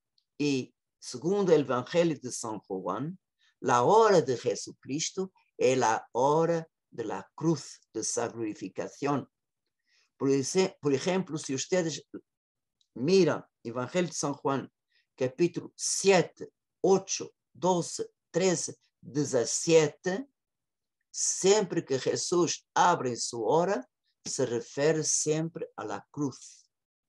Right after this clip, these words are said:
Por tanto, la hora que él ya tenía que estar en primer lugar a interceder por la humanidad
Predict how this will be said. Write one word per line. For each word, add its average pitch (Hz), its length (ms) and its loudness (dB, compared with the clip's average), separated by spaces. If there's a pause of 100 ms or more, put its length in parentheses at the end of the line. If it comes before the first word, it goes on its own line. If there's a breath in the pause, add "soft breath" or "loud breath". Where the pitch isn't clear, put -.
(1500)
Por 123 200 -8
tanto, 160 640 4
la 117 260 0
hora 180 640 2 (560)
que - 260 -6
él 170 500 2 (120)
ya 123 260 0
tenía 151 380 -2
que - 80 -14
estar 135 220 -2
en 123 120 -6
primer 147 340 -4
lugar 139 500 -2 (560)
a 120 80 -10
interceder 127 560 -2
por 117 100 -8
la 110 80 -2
humanidad 117 520 -4